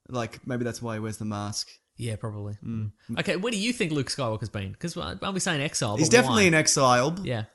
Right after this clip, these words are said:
Speaker 1: Well, we don't know that for a
Speaker 2: Because he
Speaker 1: fact.
Speaker 2: messed up the, the Jedi training.
Speaker 1: Possibly. There's also rumours.
Speaker 2: See, I feel that that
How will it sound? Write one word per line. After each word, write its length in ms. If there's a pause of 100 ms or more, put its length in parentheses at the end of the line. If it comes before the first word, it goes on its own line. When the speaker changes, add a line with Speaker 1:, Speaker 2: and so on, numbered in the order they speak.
Speaker 1:
Well, 120
we 80
don't 160
know 80
that 120
for 100
a 20
Speaker 2:
Because 160
he 80
Speaker 1:
fact. 100
Speaker 2:
messed 260
up 220
the, 240
the 100
Jedi 380
training. 360
Speaker 1:
Possibly. 520
There's 220
also 420 (240)
rumours. 480
Speaker 2:
See, 140
I 140
feel 320
that 100
that 200